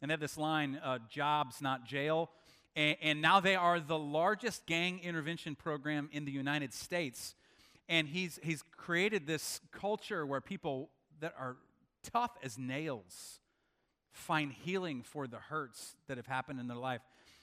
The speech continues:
A-, and it, this is, this is a beautiful thing that he says. Remember, tough,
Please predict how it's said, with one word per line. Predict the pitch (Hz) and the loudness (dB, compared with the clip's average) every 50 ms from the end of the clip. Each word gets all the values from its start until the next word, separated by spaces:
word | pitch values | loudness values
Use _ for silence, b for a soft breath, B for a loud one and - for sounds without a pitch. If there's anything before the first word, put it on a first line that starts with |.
| b b - | b b -14
A-, | 185 - _ _ _ _ _ _ _ _ _ _ _ _ _ _ _ _ - | -14 -14 _ _ _ _ _ _ _ _ _ _ _ _ _ _ _ _ -6
and | 180 202 | -6 -4
it, | - 196 | -4 -6
this | 196 240 - | -6 -4 -6
is, | 277 220 | -6 -6
this | 214 226 - | -6 -6 -8
is | 226 190 180 | -6 -8 -10
a | 165 | -8
beautiful | _ 190 233 226 - - | _ -4 -4 -4 -4 -8
thing | 160 - 160 156 139 135 | -8 -6 -6 -8 -6 -6
that | 135 | -8
he | 131 | -8
says. | - - 139 107 95 - - _ _ _ _ _ _ _ _ _ _ _ _ _ _ _ _ _ _ - _ _ _ _ _ _ _ _ _ _ _ _ _ _ - | -8 -8 -8 -8 -8 -12 -20 _ _ _ _ _ _ _ _ _ _ _ _ _ _ _ _ _ _ -20 _ _ _ _ _ _ _ _ _ _ _ _ _ _ -8
Remember, | 175 175 143 127 - | -6 -4 -4 -6 -8
tough, | - - 196 - - | -8 -8 -8 -8 -8